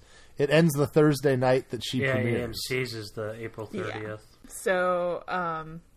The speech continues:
Speaker 1: That's no accident.
Speaker 3: I, that's no accident.
Speaker 1: And, I mean, it might mean nothing, but Marvel continues, they're pushing, like, contests to go to the premiere, and there's, like,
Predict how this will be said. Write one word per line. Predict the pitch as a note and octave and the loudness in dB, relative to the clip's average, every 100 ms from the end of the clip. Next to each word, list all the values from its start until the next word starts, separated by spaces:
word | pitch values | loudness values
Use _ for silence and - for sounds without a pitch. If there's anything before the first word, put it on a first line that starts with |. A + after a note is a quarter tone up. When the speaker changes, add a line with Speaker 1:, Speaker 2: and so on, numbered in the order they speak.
| _ _ | _ _
Speaker 1:
That's | - C3+ - | -2 0 0
no | A2 F2+ | -2 -2
accident. | F2 - E2+ F2 E2+ - | -4 -6 -6 -6 -8 -20
Speaker 3:
I, | - _ _ _ _ _ A#3 | -20 _ _ _ _ _ -4
that's | A#3+ A3+ A3+ A3 - | 0 2 0 -2 -6
no | F#3 | -6
accident. | D#3 - F3 - - A3+ _ _ _ _ _ _ _ _ _ - | -6 -10 -14 -14 -16 -20 _ _ _ _ _ _ _ _ _ -6
Speaker 1:
And, | A3 - | -6 0
I | A3+ | 4
mean, | A3+ G#3 - | 4 4 4
it | G3 F#3 - | 4 4 6
might | G3 G3 | 6 8
mean | E3+ D#3 D3 | 6 4 4
nothing, | D3+ C#3 A#2+ | 4 4 2
but | A2+ C3+ | 2 2
Marvel | C#3+ D#3 F#3 G3 | 4 4 6 4
continues, | F3 D3 B2+ - D#3 D#3 D#3 D#3 C#3+ - - - - - | 4 -2 -4 -2 -2 2 4 2 0 -8 -18 -20 -20 -2
they're | D#3+ | 0
pushing, | D#3 G3 F#3 F#3 | 6 6 6 4
like, | C#3+ - | 4 2
contests | - E3 E3+ F#3+ F3+ E3+ | 2 4 6 8 8 6
to | - | -2
go | B2+ D3 C#3+ | 2 4 4
to | |
the | A#2+ | 0
premiere, | G#2+ - B2 F3+ F#3 F3+ F3+ F3 F3 F3 F3 E3+ _ - _ _ | -4 -4 0 4 6 8 8 8 8 6 4 2 _ -20 _ _
and | - C#3 C3+ B2+ B2+ | 2 4 4 2 2
there's, | C3 - | 0 2
like, | C3+ A#2 - | 2 2 -4